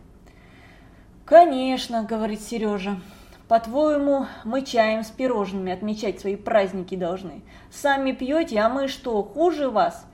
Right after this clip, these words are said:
Он задирает дядю Ваню. «Сам-то шею как сломал, а?»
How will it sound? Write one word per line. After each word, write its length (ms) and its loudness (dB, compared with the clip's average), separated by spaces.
Он 160 -6
задирает 560 -4
дядю 280 -4
Ваню. 340 -4
«Сам-то 500 0
шею 400 -2
как 280 2
сломал, 500 -2
а?» 240 -2